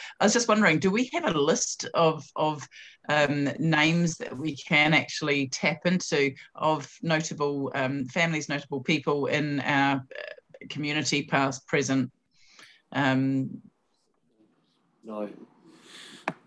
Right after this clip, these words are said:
Speaker 2: No, I don't think we do.
Speaker 1: Because it would be great to have a plan of, we've got all these subdivisions happening, and it would be great to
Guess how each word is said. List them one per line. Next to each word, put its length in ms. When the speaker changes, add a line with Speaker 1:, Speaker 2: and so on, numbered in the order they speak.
Speaker 2:
No, 300
I 40
don't 240
think 160
we 80
do. 260
Speaker 1:
Because 280
it 40
would 120
be 180
great 340
to 100
have 440
a 80
plan 840
of, 380
we've 320
got 140
all 100
these 200
subdivisions 640
happening, 480
and 120
it 40
would 100
be 80
great 380
to 320